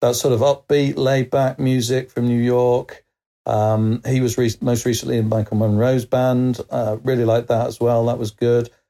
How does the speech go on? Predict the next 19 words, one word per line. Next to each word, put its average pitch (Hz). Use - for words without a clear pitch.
There 113
was 113
a 117
nice 143
bit 143
of 127
soft 127
rock 131
from, 113
uh, 110
Memoria 120
Avenue 139
and 127
some 131
sort 123
of 113
German 127
Rammstein-style 120
rock 113